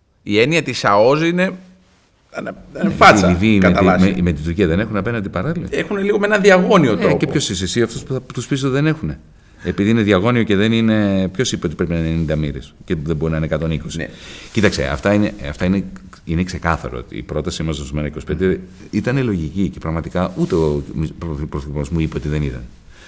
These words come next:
Speaker 2: Α, η, η, η, η πρότασή μας, λοιπόν, είναι η εξής. Έχεις μια πολύ περίπλοκη περιοχή.
Speaker 1: Μμ.
Speaker 2: Έτσι. Το, το ζητούμενο ποιο πρέπει να είναι; Πρώτον, να, να μην έχουμε διμερείς διαπραγματεύσεις με την Τουρκία,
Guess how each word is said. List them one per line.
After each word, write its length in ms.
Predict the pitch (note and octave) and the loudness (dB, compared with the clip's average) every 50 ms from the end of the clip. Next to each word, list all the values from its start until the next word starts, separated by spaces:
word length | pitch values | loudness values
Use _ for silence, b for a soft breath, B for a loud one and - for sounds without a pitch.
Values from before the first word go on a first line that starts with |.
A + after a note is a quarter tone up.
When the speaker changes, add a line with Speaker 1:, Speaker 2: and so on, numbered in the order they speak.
| B B B B B B - | B B B B B B -6
Speaker 2:
Α, 280 | - F2 E2 E2 D2+ - - | -2 0 0 0 0 -2 -2
η, 400 | F2 F2+ F2 D#2+ D#2 D#2 D#2 D#2 | 0 0 2 2 2 2 0 -2
η, 280 | C2+ - - E2+ E2+ - | -2 -4 -4 -6 -6 -4
η, 180 | - F2 F2 - - | -4 -6 -6 -4 -4
η 80 | - | -4
πρότασή 300 | E2 G#2+ G#2 G#2+ A2 - | -2 -2 -2 -2 -2 -2
μας, 120 | A2 G#2+ F#2+ | -2 -2 -2
λοιπόν, 200 | F#2 - F#2+ E2+ F2 | -2 -4 -6 -4 -2
είναι 100 | F#2 D#2+ | -2 -2
η 40 | D#2 | -2
εξής. 360 | C#2+ - - - C2+ - - - - - b b b b b b b b b - _ _ - - - - - - - - - - - - - | -2 -4 -6 -8 -8 -8 -12 -18 -20 -20 b b b b b b b b b -20 _ _ -20 -20 -20 -20 -20 -20 -20 -20 -20 -20 -20 -18 -4
Έχεις 280 | - G#2 A#2 B2 B2+ C3 | 0 0 0 2 0 0
μια 140 | B2 B2 B2 | 0 0 0
πολύ 240 | A#2+ A2 G2+ G#2+ A2 | 0 0 0 0 0
περίπλοκη 640 | G#2+ F2 E2+ F2+ F#2 G2+ F2+ F2 - F2 D#2+ D2 - - - | 0 -2 -2 -2 -4 -4 -6 -6 -6 -6 -6 -8 -8 -10 -8
περιοχή. 400 | - C#2 C2 B1+ B1+ C2 B1 B1 - - _ - - - _ - - - - | -6 -6 -6 -6 -8 -10 -12 -12 -14 -20 _ -20 -20 -20 _ -20 -20 -20 -18
Speaker 1:
Μμ. 100 | - F#2+ C3 G2 F#2 B B B - - | -16 -16 -14 -16 -16 B B B -20 -16
Speaker 2:
Έτσι. 300 | - E2 D#2 D2+ - - - - - - - - | -12 -12 -12 -12 -12 -18 -20 -20 -20 -20 -16 -8
Το, 140 | - E2 - - - - - - _ _ _ _ _ - - | -6 -6 -6 -6 -12 -20 -20 -20 _ _ _ _ _ -8 -6
το 80 | - | -4
ζητούμενο 380 | F2 C#2+ F#2 G2 D3 D#3 D3+ C3 | -4 -4 -2 0 0 0 0 0
ποιο 160 | - - A#2+ - | -2 -2 -4 -4
πρέπει 240 | - C#2 C2 - | -4 -6 -8 -10
να 80 | C#2 C2 | -12 -14
είναι; 160 | C2 - - - - - - | -14 -16 -18 -20 -20 -14 -6
Πρώτον, 440 | - G2 G#2 G#2 G#2 C#3+ D3+ - - - - - | -2 0 0 0 0 -2 -4 -4 -6 -10 -12 -8
να, 220 | - E2 D#2+ D#2+ - - - | -6 -6 -6 -6 -8 -10 -8
να 180 | E2 D#2 D2+ | -6 -4 -2
μην 220 | D2+ F2+ A2 A2+ A2+ | 0 0 0 0 0
έχουμε 480 | A2+ A#2+ - C3 A#2+ A2 G#2+ G#2 - - - - | -2 -2 -4 -4 -2 -2 -2 -4 -6 -8 -12 -14
διμερείς 400 | - D#2 E2+ E2 D2+ D2+ D#2+ G2+ | -8 -4 -2 -2 -2 -2 -2 -2
διαπραγματεύσεις 500 | G#2 G#2+ F2 E2 D#2+ D#2 D2+ E2 E2 F2+ | -2 -2 -4 -4 -4 -4 -4 -4 -4 -4
με 80 | F#2 D#2+ | -4 -6
την 100 | C#2+ B1+ | -6 -6
Τουρκία, 440 | B1+ C2 - - C#2+ C#2+ F2+ F#2+ | -10 -8 -6 -4 -4 -4 -4 -6